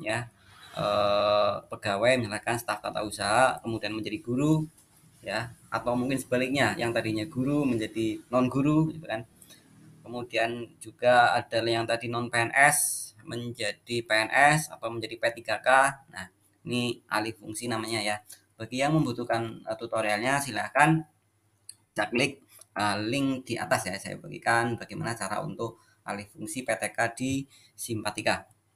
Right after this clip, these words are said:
Selanjutnya Bapak Ibu nomor tujuh adalah pengajuan sekolah non induk. Silakan, eh, dan persetujuan ini sekaligus ya, persetujuan silakan videonya bisa dilihat di kanan atas ya Bapak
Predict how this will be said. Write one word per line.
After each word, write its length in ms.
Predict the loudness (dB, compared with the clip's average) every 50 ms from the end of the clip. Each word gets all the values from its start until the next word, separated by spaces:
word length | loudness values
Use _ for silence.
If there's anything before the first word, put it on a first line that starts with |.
| _ _ _ _ _ _ _ _ _ _ -20 -20 _ _ _ _ _ _
Selanjutnya 400 | _ -2 0 0 0 4 4 4
Bapak 320 | 4 4 4 2 2 2 2
Ibu 400 | 2 4 6 6 6 4 4 2
nomor 320 | 2 2 2 2 0 0
tujuh 480 | -2 -4 -4 -2 2 2 4 4 4 2
adalah 320 | 2 2 4 4 2 2
pengajuan 560 | 0 0 0 -2 -2 0 0 2 2 2 0
sekolah 320 | -2 -2 -2 0 0 0 2
non 160 | 0 0 0
induk. 400 | 0 0 2 2 2 2 0 -4 -14 _ _ _ _ _ -20 -20
Silakan, 640 | -16 -12 -10 -6 0 2 4 4 4 2 0 -4 -10 -16 _ _ _ _ _ _ _ _
eh, 480 | -4 -2 0 0 0 0 0 -2 -2 -4 -8 -12 _ _ _ _ _ _ _ _ _ -20 -16 -4
dan 240 | -2 -2 0 0 -2
persetujuan 560 | -4 -4 -2 -4 -4 0 4 6 6 6 4
ini 160 | 2 -4 -10
sekaligus 400 | -8 -6 -6 -6 -6 -8 -10 -4
ya, 240 | -2 -2 -2 -2 -6 -10 _
persetujuan 800 | _ -20 -20 -18 -16 -16 -16 -14 -8 0 4 4 6 6 4 2
silakan 640 | -2 -6 -8 -8 -4 -2 -2 -2 -2 -4 -8 -12 _ _ _ _ _ _ _ _ _ _ _ _ _ _
videonya 640 | -14 -14 -12 -10 -8 -6 -6 -4 -4 -2 -2 -2 -2
bisa 320 | -4 -10 -12 -8 -6 -6
dilihat 640 | -6 -8 -12 -16 -10 -4 -2 -2 -2 -2 -6 -10 -8
di 520 | -4 -2 -2 0 0 -2 -2 -2 -4 -6 -8
kanan 560 | -6 -4 -2 -2 -2 -2 -2 -4 -4 -4 -4 -6
atas 320 | -8 -6 -6 -6 -6 -6
ya 80 | -8 -8
Bapak 240 | -8 -6 -6 -8